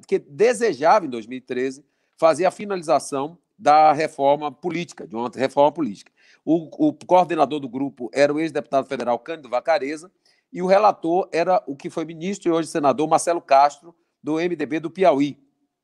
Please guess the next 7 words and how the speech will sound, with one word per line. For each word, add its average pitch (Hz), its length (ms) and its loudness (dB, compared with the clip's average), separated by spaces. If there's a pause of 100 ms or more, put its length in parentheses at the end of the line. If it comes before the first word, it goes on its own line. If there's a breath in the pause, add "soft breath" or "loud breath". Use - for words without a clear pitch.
(440)
E - 120 -6
nós 175 180 2
discutimos - 400 -10
tudo, - 300 -14
desde 180 260 4
o 165 40 -12
modelo 123 440 0